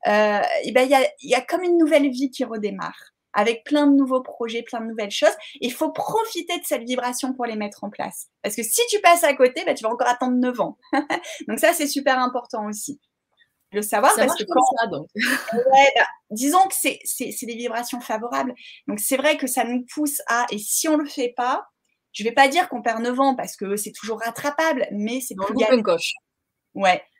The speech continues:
Speaker 1: Donc, c'est vrai que pour toi, Isabelle, par exemple, euh, euh, cette année, ben là, t'as encore, euh, un mois à peu près pour clôturer, euh, faire peut-être le deuil de certaines choses, euh, clôturer aussi des rapports avec des gens qui dépriment ou peut-être, euh, une activité qui n'est plus en phase. Ou...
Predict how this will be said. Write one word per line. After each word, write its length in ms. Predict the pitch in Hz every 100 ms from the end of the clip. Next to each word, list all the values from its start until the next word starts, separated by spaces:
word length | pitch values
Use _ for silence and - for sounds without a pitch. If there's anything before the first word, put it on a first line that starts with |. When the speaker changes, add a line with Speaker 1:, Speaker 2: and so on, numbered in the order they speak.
| -
Speaker 1:
Donc, 160 | 208
c'est 140 | 214 247
vrai 160 | 240 440 466
que 60 |
pour 220 | 214 208
toi, 180 | - 294
Isabelle, 460 | 311 220 - - -
par 100 | 185
exemple, 340 | 202 262 302 _ _ _ -
euh, 400 | 202 202 196 202
euh, 0 | - 156 - -
cette 280 | - 277 285
année, 280 | 262 302 453
ben 180 | 233
là, 160 | 220 302 269
t'as 60 |
encore, 340 | 220 214 226 226
euh, 60 | 220
un 140 | 226 233
mois 240 | 233 254
à 80 | 302
peu 140 | 240
près 200 | - 262
pour 160 | 285 -
clôturer, 840 | - 311 - - 208 196 185 208 - _ _ -
euh, 380 | 202 202 202 208
faire 220 | 208 262
peut-être 280 | - 254 233
le 100 | 247
deuil 240 | 214 233 233
de 80 |
certaines 400 | 233 - - 247
choses, 640 | 247 - 208 220 220 226 220
euh, 140 | 190
clôturer 380 | 190 220 214 220
aussi 180 | 226 233
des 80 | 226
rapports 320 | 220 220 220
avec 240 | 208 202
des 80 | 202
gens 180 | 214 220
qui 140 | -
dépriment 640 | 214 240 - 220 220 226 214
ou 40 | 196
peut-être, 420 | 202 214 220 -
euh, 60 | 202
une 120 | 208
activité 480 | 208 - 214 214 233
qui 140 | -
n'est 140 | 208 208
plus 200 | - 220
en 120 | 202
phase. 580 | - 202 208 214 214
Ou... 60 | 208